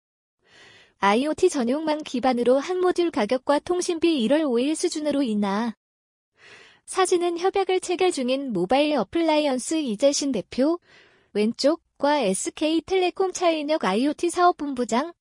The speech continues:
오른쪽의 모습. 사진은 협약을 체결 중인 모바일 어플라이언스 이재신 대표, 왼쪽에서 여덟 번째과 에스케이텔레콤 차인혁 아이오티 사업본부장,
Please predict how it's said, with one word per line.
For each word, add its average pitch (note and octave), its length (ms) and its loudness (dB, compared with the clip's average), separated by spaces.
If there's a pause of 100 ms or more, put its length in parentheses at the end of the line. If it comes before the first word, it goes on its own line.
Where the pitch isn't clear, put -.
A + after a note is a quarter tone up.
(100)
오른쪽의 A#3+ 960 0
모습. F#3+ 420 -4 (1120)
사진은 F4 520 0
협약을 F#4 420 0
체결 F4+ 320 0
중인 C4 420 -4
모바일 C4+ 440 2
어플라이언스 D4+ 840 0
이재신 C#4 500 0
대표, C4 480 -2 (600)
왼쪽에서 D#4 640 2
여덟 C4+ 260 4
번째과 C#4+ 920 0
에스케이텔레콤 E4 1120 0
차인혁 D#4 520 0
아이오티 C4 460 0
사업본부장, C#4+ 840 0